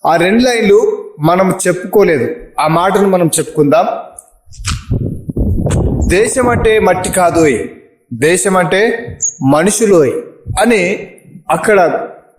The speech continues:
గొప్ప రెండు లైన్లు ఎంత స్పష్టంగా, ఎంత సూపర్గా ఉన్నాయంటే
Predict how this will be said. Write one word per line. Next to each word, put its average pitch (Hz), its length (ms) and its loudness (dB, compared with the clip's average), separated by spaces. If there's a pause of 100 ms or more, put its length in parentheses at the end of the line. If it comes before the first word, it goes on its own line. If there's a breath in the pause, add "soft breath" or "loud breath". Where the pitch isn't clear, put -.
గొప్ప 180 320 0
రెండు 175 320 2
లైన్లు 175 600 2
ఎంత 160 320 0
స్పష్టంగా, 180 1000 0
ఎంత 165 460 0
సూపర్గా 170 680 2
ఉన్నాయంటే 147 800 0